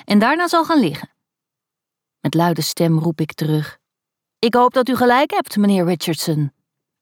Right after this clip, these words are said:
De bejaarde kruidenier loopt in slakkentempo door en probeert een sigaar aan te steken. Na een derde poging steekt hij de bolknak terug in zijn tweedjasje en sjokt hij zwalkend tegen de wind in richting huis.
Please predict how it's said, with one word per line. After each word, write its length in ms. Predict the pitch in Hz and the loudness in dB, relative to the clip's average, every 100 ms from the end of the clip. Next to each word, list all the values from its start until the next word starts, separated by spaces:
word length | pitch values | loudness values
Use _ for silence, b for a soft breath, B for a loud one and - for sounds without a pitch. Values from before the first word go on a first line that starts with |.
| _ _ _ | _ _ _
De 160 | - 226 | -2 0
bejaarde 420 | 240 294 330 277 | 2 2 0 -2
kruidenier 600 | - 208 190 185 226 262 | 0 0 0 0 0 0
loopt 360 | 220 233 285 - | -2 -2 -2 -2
in 140 | 208 | -2
slakkentempo 800 | 185 - 311 233 - 202 175 165 | -2 -2 -2 -2 -2 -2 -2 -4
door 260 | 156 240 302 | -2 -2 0
en 220 | 254 247 | 0 -2
probeert 440 | - 226 247 320 | 0 -2 0 0
een 120 | 294 262 | 0 0
sigaar 520 | - 214 - 220 - | -2 -4 -2 0 0
aan 120 | 151 | -4
te 80 | 147 | -6
steken. 440 | - - - - - B B B B B B _ | -8 -8 -10 -16 -20 B B B B B B _
Na 200 | - 208 | -2 0
een 100 | 185 | 0
derde 280 | 165 214 214 | 0 0 -2
poging 480 | - 214 214 220 233 | 0 0 2 0 -2
steekt 340 | - 240 226 | 0 -2 -2
hij 140 | 196 185 | -4 -2
de 100 | 156 | -2
bolknak 580 | 160 226 - 208 202 | 0 0 0 -2 -2
terug 340 | - 95 254 - | -4 -4 -4 -4
in 160 | 185 | -4
zijn 220 | 175 160 147 | -2 -2 -2
tweedjasje 720 | - 277 - 151 147 - 311 B B B B | -2 -2 0 -4 -4 -4 -6 B B B B
en 140 | 226 | 0
sjokt 320 | 220 - 311 | 0 -2 -2
hij 160 | 202 190 | -2 -2
zwalkend 600 | 165 196 294 - 269 - | 0 0 -2 0 -2 0
tegen 180 | - 208 | -4 -2
de 80 | 196 | 0
wind 220 | 247 277 | 2 2
in 200 | 247 233 | 2 0
richting 400 | 202 208 - 190 | 0 -4 -4 -2
huis. 360 | 156 143 - | -2 -4 -8